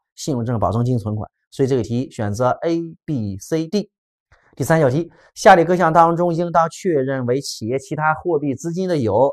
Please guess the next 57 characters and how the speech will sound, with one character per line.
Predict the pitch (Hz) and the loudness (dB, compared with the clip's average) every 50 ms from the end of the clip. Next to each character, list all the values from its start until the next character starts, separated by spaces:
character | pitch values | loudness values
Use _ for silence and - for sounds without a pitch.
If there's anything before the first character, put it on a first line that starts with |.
| - | -2
A， | - 175 185 180 - _ _ _ _ _ _ | -2 -2 -2 -2 -2 _ _ _ _ _ _
企 | - - - 165 | -12 -4 2 4
业 | 202 220 | 4 4
持 | 214 - - 233 | 4 2 0 0
有 | 170 120 | 2 4
的 | 117 131 | 4 2
三 | 135 - - 202 202 190 | 2 2 2 2 2 2
个 | 175 | 0
月 | 175 180 185 170 156 | -2 0 -2 -2 -2
内 | 160 151 143 | -2 -4 0
到 | - 190 170 143 - | 4 4 4 4 4
期 | - 151 | 2 -4
的 | 143 | -4
债 | - 180 151 | 0 0 -2
券 | 131 - 135 117 - | 0 -2 -6 -6 -6
投 | 131 147 | -6 -8
资， | 143 - 170 165 | -6 -6 -8 -4
这 | - 233 | -4 -4
个 | 202 190 | -4 -4
是 | - - 330 330 285 | -4 -2 -2 0 0
吗？ | 196 123 95 98 - _ _ _ _ _ _ _ _ _ _ _ _ _ _ - - - - - _ _ _ _ _ _ _ _ | 0 -2 -2 -4 -8 _ _ _ _ _ _ _ _ _ _ _ _ _ _ -20 -18 -18 -18 -20 _ _ _ _ _ _ _ _
持 | - - - - | -14 -8 -2 4
有 | 294 247 196 | 4 6 6
的 | 196 190 | 6 4
三 | 196 - - 269 262 254 247 | 2 2 2 4 4 4 4
个 | 240 240 | 2 2
月 | 233 233 240 240 226 208 | 2 2 4 4 4 4
内 | 190 196 208 208 185 165 | 2 0 0 2 0 0
到 | - - 240 226 202 165 147 143 | 4 6 8 8 8 8 6 2
期 | - - | 0 -4
的 | 180 175 | -4 -2
债 | - 233 196 | 0 -2 -2
券 | 160 175 147 | 0 -2 -2
投 | - 160 | -2 -2
资， | 180 175 202 226 220 - _ _ _ _ _ _ _ _ _ _ _ - | -2 -2 -2 -4 -4 -4 _ _ _ _ _ _ _ _ _ _ _ 8
有 | 214 226 | 8 10
同 | 269 | 10
学 | 311 320 277 | 10 8 6
说 | 302 311 | 8 10
：“老 | 240 175 165 | 10 10 10
师， | - 269 | 8 2
这 | 247 - 320 302 | 0 0 0 2
个 | 277 277 262 240 226 214 202 | 4 4 4 4 2 0 -4
好 | - - - 139 | -8 -8 -8 -8
像 | - - 247 254 247 - _ _ _ _ _ _ _ _ _ _ _ _ - - - - _ | -8 -8 -8 -8 -8 -12 _ _ _ _ _ _ _ _ _ _ _ _ -20 -20 -20 -20 _
是 | - - - - - - 392 403 381 - - | -16 -12 -12 -4 0 4 6 6 6 6 6
吧？ | 147 131 110 98 95 90 92 - - - _ _ _ _ _ _ _ _ _ _ _ _ _ _ _ _ | 6 6 4 4 2 0 -4 -6 -12 -16 _ _ _ _ _ _ _ _ _ _ _ _ _ _ _ _
是 | - - - - - - 339 381 415 349 170 | -16 -12 -10 -6 0 4 6 6 8 6 6
吧？” | 120 131 104 - 117 | 4 2 0 0 -4
你 | 131 160 | -4 -2
把 | 127 110 | 0 0
那 | 135 | 0
个 | 139 117 | -2 0
八 | - 151 165 165 | 0 2 2 2
给 | 139 113 | -2 -4
去 | - - - 151 | -8 -8 -8 -8
了， | 104 | -8